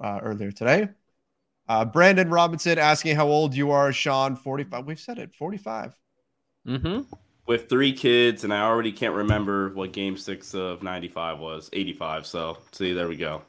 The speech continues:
Speaker 2: Yeah,
Speaker 3: Already
Speaker 2: Sean was born in
Speaker 3: losing.
Speaker 2: nineteen seventy-seven. I did the math for you, you old man.
Speaker 1: There you go.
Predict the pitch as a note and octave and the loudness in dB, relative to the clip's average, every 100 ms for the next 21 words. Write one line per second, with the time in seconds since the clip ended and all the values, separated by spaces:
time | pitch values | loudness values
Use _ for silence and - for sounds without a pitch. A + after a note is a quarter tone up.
0 | _ _ - - D#3 A#2 C#3 D#3+ D3 D3 | _ _ -4 2 4 6 6 6 8 8
1 | B2+ C3 C3+ C#3+ C3 C3 C3+ C3 A#2 F#2+ | 6 4 2 0 2 2 2 0 0 -2
2 | G2 A#2 A#2+ A2+ G#2+ A2+ G#2 F#2 F#2+ F#2 | -4 -2 -2 -2 -2 -2 -2 -4 -6 -6
3 | F#2+ F#2 F#2 G#2+ - _ - - - - | -8 -8 -10 -10 -12 _ -20 -14 -8 -4
4 | - A#2+ A2+ G#2 G2 | -4 -4 -6 -6 -8